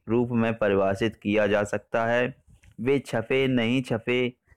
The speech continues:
गे-, विद्युत या गैर विद्युत पदार्थ हो सकते हैं, जो अधिगम प्रतिफलों, विषय वस्तु या विशेष आवश्यकताओं को पूरा करते हैं। अगला क्वेश्चन देखिए,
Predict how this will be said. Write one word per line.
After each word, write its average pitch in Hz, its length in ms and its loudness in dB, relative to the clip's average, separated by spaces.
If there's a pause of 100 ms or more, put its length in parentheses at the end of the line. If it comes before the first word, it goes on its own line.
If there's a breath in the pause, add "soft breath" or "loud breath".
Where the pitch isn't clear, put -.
(120)
गे-, 104 480 -4
विद्युत 117 540 -2
या 113 260 2
गैर 117 320 2
विद्युत 113 440 -2
पदार्थ 107 400 2
हो 107 120 0
सकते 120 400 -2
हैं, 127 320 0 (400)
जो 135 200 2
अधिगम 120 440 2
प्रतिफलों, 120 760 0 (420 soft breath)
विषय 120 340 0
वस्तु 131 480 0
या 117 140 4
विशेष 110 440 0
आवश्यकताओं 107 680 0
को 107 180 -2
पूरा 104 320 0
करते 135 600 -2
हैं। 90 360 -2 (2250)
अगला 127 280 2
क्वेश्चन 131 380 -2
देखिए, 135 460 0